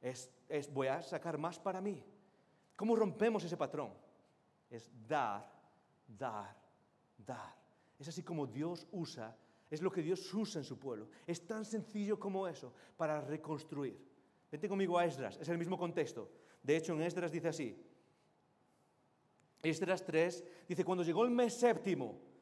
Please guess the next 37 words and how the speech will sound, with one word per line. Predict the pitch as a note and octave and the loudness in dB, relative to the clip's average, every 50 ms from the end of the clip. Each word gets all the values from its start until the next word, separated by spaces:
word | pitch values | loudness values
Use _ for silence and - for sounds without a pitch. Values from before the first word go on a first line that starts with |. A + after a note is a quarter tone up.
| - - _ _ _ _ _ _ _ _ _ _ _ _ | -20 -20 _ _ _ _ _ _ _ _ _ _ _ _
estando | - E3+ E3+ A#3+ B3+ C4+ C#4 | -6 -2 4 4 6 6 6
los | B3+ A3+ F#3+ | 4 4 2
hijos | A3+ F#3+ B3 | 2 2 2
de | G#3+ A#3 | 2 2
Israel | G3+ G3 G3 G#3 A3+ A#3 A3+ A3 F3+ | 4 6 6 6 8 8 6 4 4
ya | D3+ A3+ A3+ | 6 6 6
establecidos | A3 - A#3 G#3+ G#3 G3 A3+ A3 F#3 | 6 4 2 2 2 2 2 0 2
en | G#3 | 0
las | G3 F#3+ | -2 -2
ciudades, | - F3+ F3+ D#3 G#3 A#3+ A#3 G3+ D#3+ D#3+ E3+ G3 - - - - - - - - _ | 0 -2 2 8 10 10 10 10 8 6 4 2 -2 -6 -10 -14 -18 -20 -20 -20 _
se | - - G#3 | -4 -2 -2
juntó | G3 - F#3 G3+ F#3+ G3 G3 C#4+ D4 C#4+ C#4+ C#4+ - | -2 0 0 0 0 2 4 6 6 6 6 4 4
todo | - D#4 D#4+ D#4+ E4 E4 D#4 D4+ | 6 8 10 10 10 8 8 4
Jerusalén", | - C#4 C#4 C4+ C4+ - B3 A3+ G#3+ G#3+ A3+ A#3 B3 B3 C4 C4 A#3+ - - - - - - - | 6 4 4 4 6 6 6 6 6 6 6 6 6 4 2 0 -4 -8 -12 -18 -20 -20 -20 -2
todo | - B3+ C4 C4+ C4 | 2 4 6 8 8
el | - | 6
pueblo, | - A#3+ B3+ B3+ B3 B3 B3 | 8 8 8 10 10 10 8
¿en | A#3+ A3+ G#3+ | 8 8 8
dónde? | B3+ C#4+ C#4+ C4+ D4 D4 C4+ | 8 8 8 8 4 4 4
En | A#3 G3+ | 2 0
Jerusalén. | - A3+ A3+ G#3 - A3+ A3+ A#3 A3 E3+ C3+ B2 | 0 0 0 4 4 6 6 6 4 4 0 -4
Estaban | - - F#3 F#3 F#3+ | -6 0 0 2 2
viviendo | G#3+ A3 G#3+ G#3+ | 2 2 2 2
en | G3 | 2
diferentes | F#3 E3+ F#3 G3 F#3+ G#3 | 2 0 0 0 2 0
lugares | F#3+ G#3 G3+ G3+ G3+ A3 G#3 G#3+ - - - - - | 2 6 6 6 6 6 2 0 -8 -14 -16 -6 -4
y | G3+ | -2
se | - A3 | 0 0
juntó | G#3+ A3 F#3 G3+ F#3 - - - B3+ B3+ C4 C4 C4 - - - - - - | 0 2 0 -2 -2 -2 4 12 12 12 12 12 12 8 -2 -4 -6 -12 -4
en | - - G#3+ A#3+ B3 A#3+ | 2 4 6 6 6 4
Jerusalén. | - A#3 A#3+ G#3+ F#3+ A3+ A3 A3+ G#3+ E3+ | 2 0 0 0 2 2 4 4 4 4
¿Sabes | - A3 A3 G#3+ | 4 2 2 2
quién | - A#3+ A#3+ | 2 2 2
estaba | G#3+ G3+ A3+ A3 A3+ | 4 6 6 6 6
entre | A3 G#3+ G#3+ | 6 0 -2
estas | G#3 - A3 G3+ | -2 -2 -2 -2
personas? | G3 G3 D#3+ F#3+ A3+ A3+ G#3+ - | -2 -4 -2 0 0 0 0 -2